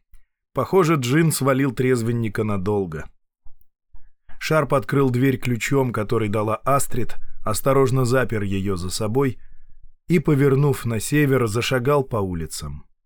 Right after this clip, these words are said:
Обстрел прекратился, но огонь еще гулял по городу. Шарп шел быстро, следуя полученным от Астрид указаниям, но все равно заплутал в темных переулках,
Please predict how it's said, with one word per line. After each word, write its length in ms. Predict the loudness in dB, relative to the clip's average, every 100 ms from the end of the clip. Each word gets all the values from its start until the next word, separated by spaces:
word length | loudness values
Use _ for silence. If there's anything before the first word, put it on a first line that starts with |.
| _ _ -20 -20 _ _ _ _ _
Обстрел 460 | -10 -6 0 0
прекратился, 880 | 0 -2 0 -2 0 -2 -2 -2 -4
но 200 | -4 -2
огонь 360 | 0 2 2 2
еще 380 | 2 -2 0 0
гулял 360 | 2 2 2
по 200 | 0 -4
городу. 500 | -4 -4 -6 -10 -12 -16 _ _ _ _ _ _ _ _ _ _ -8
Шарп 320 | -2 -2 0
шел 220 | 2 2
быстро, 500 | 2 0 0 -4 -8
следуя 480 | -6 0 2 2 2
полученным 600 | 2 0 0 -2 -2 -2
от 120 | -2
Астрид 400 | -2 -4 -6 -8
указаниям, 760 | -4 -4 0 -2 0 -2 -4 -6 -10 -18 -16 -4
но 180 | 0 0
все 180 | 2
равно 300 | 2 2 2
заплутал 540 | 2 2 0 0 0 0
в 100 | -2
темных 400 | -4 -2 -4 -4
переулках, 720 | -2 0 0 -2 -8 -12 -14